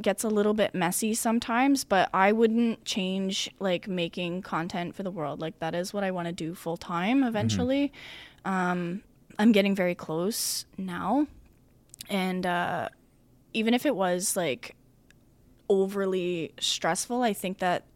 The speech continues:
Speaker 1: it could be diminished by just cutting out, you know, the full-time job,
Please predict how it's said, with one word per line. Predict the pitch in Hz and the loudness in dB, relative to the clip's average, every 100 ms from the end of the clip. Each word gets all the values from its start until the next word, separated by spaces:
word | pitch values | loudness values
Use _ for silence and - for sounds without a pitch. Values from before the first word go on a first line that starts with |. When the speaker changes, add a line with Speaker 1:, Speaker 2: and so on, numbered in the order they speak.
| - | -4
Speaker 1:
it | - | -2
could | - 185 | -2 -2
be | 185 180 | -2 -2
diminished | 185 180 170 165 185 - - | -2 -4 -2 -2 -4 -6 -4
by | 175 | -4
just | 180 170 - - | -2 -4 -6 -8
cutting | - 180 175 | -4 -2 -2
out, | 151 165 165 - - - - | -2 -2 -4 -8 -16 -20 -12
you | 202 | -4
know, | 185 175 | -2 -2
the | 165 | -4
full-time | - 160 180 160 | -8 -8 -6 -6
job, | 170 120 127 190 | -4 -2 -2 -4